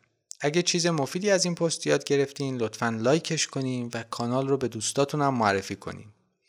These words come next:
و اگه هنوز این کانال رو سابسکرایب نکردین سابسکرایب کنین. در مورد دیسیپلین و عادت‌ها و باورها چیزای خیلی بیشتری خواهم گفت.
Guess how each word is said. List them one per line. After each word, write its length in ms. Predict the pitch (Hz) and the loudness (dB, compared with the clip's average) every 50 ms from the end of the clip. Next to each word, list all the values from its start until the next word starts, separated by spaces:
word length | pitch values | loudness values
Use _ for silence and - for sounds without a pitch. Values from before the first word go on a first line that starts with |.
| - - - - - - _ | -18 -18 -18 -18 -20 2 _
و 60 | 139 | 8
اگه 220 | 139 151 165 185 165 | 8 10 10 8 6
هنوز 260 | 151 147 170 180 175 | 8 6 4 4 4
این 120 | 185 160 | 2 2
کانال 340 | - - 131 131 131 139 139 | 2 2 4 4 4 4 4
رو 100 | 147 147 | 2 0
سابسکرایب 640 | - - 127 117 110 - - - 123 113 110 107 113 | 2 2 2 2 2 0 0 2 4 4 4 4 2
نکردین 640 | 110 110 107 - 117 110 107 110 110 120 127 139 147 | -2 -4 -2 -2 -2 -2 -2 -2 -2 -2 -2 -2 0
سابسکرایب 680 | 143 - 123 110 107 - - - 123 117 120 113 117 | 2 4 4 4 4 2 -2 0 0 2 2 0 0
کنین. 260 | - - 95 95 98 101 | -4 -8 -8 -8 -4 0
در 180 | 107 104 104 | 2 4 4
مورد 280 | 104 110 117 120 123 120 | 4 2 -2 -4 -4 -6
دیسیپلین 520 | 117 113 107 - - - - 123 131 131 | -2 2 2 2 2 2 -2 -2 0 2
و 40 | 123 | 2
عادت‌ها 520 | 113 - 110 107 110 107 104 - 120 120 | 2 2 2 2 2 0 0 0 0 2
و 120 | 117 113 104 | 2 2 4
باورها 420 | 107 104 104 101 101 101 113 123 | 4 4 6 6 4 2 2 0
چیزای 360 | 127 - 117 110 113 120 127 | 0 0 0 2 2 2 2
خیلی 240 | 123 - 113 98 104 | 2 0 -2 -4 -2
بیشتری 400 | 104 101 - - - 120 113 127 | -2 0 0 2 4 4 4 4
خواهم 360 | 120 - - 90 90 90 92 | 2 -2 -6 -6 -6 -8 -12
گفت. 360 | 90 - - - - _ - | -14 -14 -16 -18 -20 _ -20